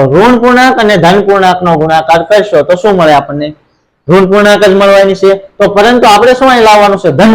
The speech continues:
પૂર્ણાંક. તો ધન પૂર્ણાંક ક્યારે આવે? બે ઋણ પૂર્ણાંકનો ગુણાકાર કરીએ તો આપણને ધન પૂર્ણાંક મળે. હવે એ પેટર્ન કેવી થશે? ચાલો જોઈએ. જો અહીંયા માઇનસ એક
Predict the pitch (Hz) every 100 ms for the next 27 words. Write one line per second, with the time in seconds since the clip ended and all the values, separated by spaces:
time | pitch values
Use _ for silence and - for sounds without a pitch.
0 | 185 151 113 - _ - 139 151 202 202
1 | 247 247 247 240 247 233 196 175 175 185
2 | 185 185 160 196 220 208 220 202 196 190
3 | 180 175 165 170 175 160 165 156 151 156
4 | 165 160 233 214 160 147 156 165 - _
5 | 185 165 156 147 135 123 127 120 117 120
6 | 127 123 _ 143 127 - _ - 170 208
7 | 226 226 220 220 247 233 233 247 240 220
8 | 220 208 190 170 143 160 120 - _ 170
9 | 175 185 175 208 233 220 220